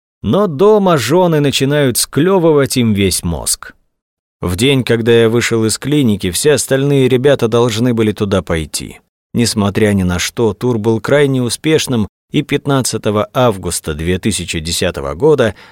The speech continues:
мы играли в Фенвей-парке на концерте с Джей Джейлс, двойная порция плохишей из Бостона.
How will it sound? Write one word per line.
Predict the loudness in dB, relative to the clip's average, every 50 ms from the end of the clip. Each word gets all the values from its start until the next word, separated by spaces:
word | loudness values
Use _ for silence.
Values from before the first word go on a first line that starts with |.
| _ -6
мы | -2 -2 0 0 0
играли | 0 0 2 2 2 2 2 0
в | -2
Фенвей-парке | -4 -2 0 2 2 2 2 0 -2 -2 -2 -2 -2 0 0 -2 -2 -6 -8 -10
на | -8 -6
концерте | -6 -4 -4 -2 -2 0 0 0 0 0 -2 -4 -4 -6 -8 -14
с | -14 -10 -10 -6
Джей | -2 0 0 0 0
Джейлс, | 0 -2 -2 0 0 0 -2 -4 -6 -8 -8 -10 _ _ _ -8
двойная | -2 0 0 2 2 2 0 0 0 0
порция | 0 0 0 0 0 -2 -4 -4 -4
плохишей | -4 -4 -6 -4 -4 -4 -4 -2 -2 -2 -2 -2
из | -4 -4
Бостона. | -4 -4 -4 -4 -4 -6 -8 -10 -12 -14 -14 -16